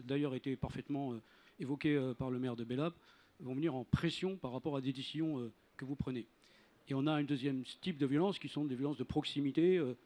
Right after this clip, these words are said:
d'insatisfaction de tel ou tel administré parce que pour des problèmes d'urbanisme, de voirie, euh,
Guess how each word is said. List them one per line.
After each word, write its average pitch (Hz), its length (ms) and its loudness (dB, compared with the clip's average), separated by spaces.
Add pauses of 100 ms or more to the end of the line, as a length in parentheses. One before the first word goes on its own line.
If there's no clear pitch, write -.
(160)
d'insatisfaction 151 1000 0
de 131 160 -2 (160)
tel 143 160 2
ou 139 60 -2
tel 151 200 2
administré 139 480 0
parce 147 220 -8
que 147 240 0 (160)
pour 143 80 -8
des 131 40 -8
problèmes 143 200 -2
d'urbanisme, 139 680 -2
de 131 80 2
voirie, 135 540 0
euh, 127 180 -2